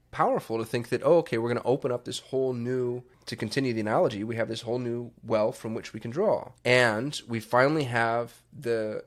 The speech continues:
A I mechanisms necessary in order to identify who these prospects are, what they're interested in, what they'll buy, when they'll buy, how to sell to them, et cetera.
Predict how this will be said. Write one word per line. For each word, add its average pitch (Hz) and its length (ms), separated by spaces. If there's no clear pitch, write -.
A 131 140
I 131 140
mechanisms 123 580
necessary 117 460
in 117 100
order 117 160
to 113 160
identify 110 460
who 110 100
these - 140
prospects - 480
are, 170 180
what 139 140
they're 131 120
interested 147 360
in, 143 160
what 120 140
they'll 120 100
buy, 127 220
when 127 160
they'll 120 100
buy, 123 280
how 120 140
to 120 80
sell 120 200
to - 100
them, 113 100
et 107 80
cetera. - 280